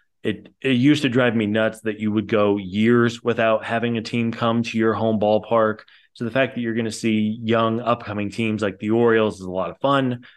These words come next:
Truist should be rocking. Hopefully the weather gets a little better. I don't think anybody wants to see rain. It is a, a break that, of course, Miami has the Dome.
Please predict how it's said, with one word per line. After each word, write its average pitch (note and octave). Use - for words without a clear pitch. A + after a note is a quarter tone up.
Truist C#3+
should G#2
be F#2+
rocking. A#2
Hopefully B2
the G#2
weather A2+
gets A2
a G#2
little G#2+
better. G#2+
I G2
don't A2
think G#2
anybody A#2+
wants G#2
to G#2+
see G#2
rain. A#2
It G2+
is A2
a, G#2+
a G2+
break G#2+
that, G2+
of -
course, G#2+
Miami G2+
has F#2
the F#2
Dome. F#2